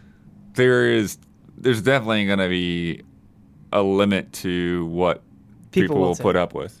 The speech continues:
Speaker 1: Yeah.
Speaker 2: Mm-hmm.
Speaker 1: And, you know, just as we're seeing with a lot of things, like, when you cross that line, and, like, you get a lot of angry people, <laughs> you know?
Speaker 2: Definitely.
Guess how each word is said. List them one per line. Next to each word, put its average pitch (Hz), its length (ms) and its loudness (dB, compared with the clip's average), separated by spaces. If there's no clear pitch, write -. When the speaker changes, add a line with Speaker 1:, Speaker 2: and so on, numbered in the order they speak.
Speaker 1:
Yeah. 85 220 -2
Speaker 2:
Mm-hmm. 113 180 -14
Speaker 1:
And, 95 400 0
you 98 140 -4
know, 82 160 -2
just 98 280 -6
as 92 140 0
we're 87 100 0
seeing 85 340 -2
with 82 140 -6
a 82 40 -2
lot 82 240 2
of - 100 -6
things, - 800 -6
like, 85 160 -8
when 113 360 0
you 120 320 2
cross 110 360 0
that 107 220 0
line, 101 340 0
and, 92 140 -2
like, 92 160 -4
you 110 120 -6
get 180 160 0
a 135 60 -2
lot 117 240 4
of 131 100 0
angry 131 240 0
people, 110 360 -6
<laughs> - 80 -20
you 110 160 2
know? 107 280 2
Speaker 2:
Definitely. 185 560 0